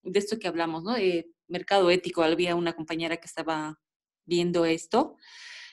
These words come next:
Y preparar una presentación así,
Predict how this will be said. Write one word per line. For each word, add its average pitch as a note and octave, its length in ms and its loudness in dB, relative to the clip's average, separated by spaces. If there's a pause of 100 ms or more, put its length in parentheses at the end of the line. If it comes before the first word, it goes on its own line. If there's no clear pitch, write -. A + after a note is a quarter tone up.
(100)
Y G3 600 2 (120)
preparar A3 440 4
una D4+ 200 0
presentación G#3+ 600 -4
así, A#3 420 -4